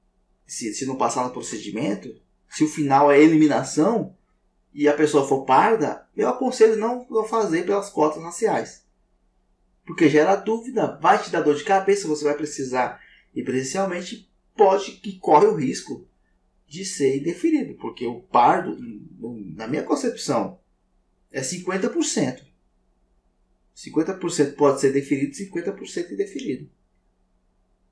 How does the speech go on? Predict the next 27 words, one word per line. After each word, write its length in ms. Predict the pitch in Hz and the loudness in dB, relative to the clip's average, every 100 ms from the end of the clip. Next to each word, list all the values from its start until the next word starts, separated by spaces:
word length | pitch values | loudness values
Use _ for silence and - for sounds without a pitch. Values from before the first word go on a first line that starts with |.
| _ _ _ _ _ | _ _ _ _ _
Então 200 | - 127 | -8 -6
acho 180 | 147 - | -6 -6
que 100 | 180 | -6
não 160 | 190 | -2
vale 200 | 147 147 | 0 0
a 60 | - | 0
pena. 400 | 147 98 71 - _ _ _ _ _ _ _ _ _ - | 0 -2 -4 -16 _ _ _ _ _ _ _ _ _ -4
É 180 | 339 160 | 0 2
isso. 400 | 127 - - _ - - _ _ _ _ _ _ | 0 -8 -20 _ -20 -20 _ _ _ _ _ _
Qualquer 300 | 175 180 220 | -4 4 6
outra 180 | 220 | 6
novidade 460 | 214 202 180 151 151 | 4 2 2 2 2
eu 60 | 170 | 0
comento. 420 | 220 165 113 - _ _ _ _ _ _ _ | -2 -2 -6 -10 _ _ _ _ _ _ _
Resultado 460 | - 190 190 190 180 | -2 0 2 0 0
desse 160 | 175 | -4
concurso. 580 | - 175 165 127 - - | -8 -4 -2 -2 -4 -16
Vai 200 | - - | -4 -2
demorar 360 | 302 294 214 175 | 0 0 2 2
pra 100 | 208 | 0
chuchu. 540 | - - - 143 135 - _ _ _ _ | -4 -8 -2 -2 -2 -12 _ _ _ _
Você 160 | - 131 | -10 -6
tem 240 | 156 160 | 0 0
aí 360 | 131 131 117 _ - | 0 -2 -6 _ -12
sete 380 | - 147 147 | 2 4 4
dias 300 | 123 135 123 | -4 -2 -2
de, 320 | 120 113 98 | -2 -8 -8